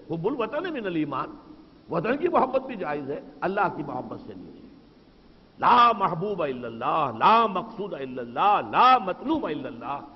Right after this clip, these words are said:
یہ بھی گویا کہ اس مادے کے اندر بنیادی اس کے مفاہیم میں شامل ہے۔ تو ان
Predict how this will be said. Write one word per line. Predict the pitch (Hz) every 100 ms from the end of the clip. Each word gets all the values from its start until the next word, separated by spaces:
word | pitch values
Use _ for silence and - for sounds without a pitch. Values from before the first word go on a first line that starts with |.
| - - -
یہ | 165 202
بھی | 175 139
گویا | 147 147
کہ | - 151
اس | 180 139
مادے | 135 135 151 139 170
کے | 165 147
اندر | 139 131 147
بنیادی | 127 131 127 131 170 180 202
اس | 165
کے | 156
مفاہیم | 139 131 117 120 117
میں | 107
شامل | - 78 69
ہے۔ | - _ _ _ _ _ _
تو | -
ان | 165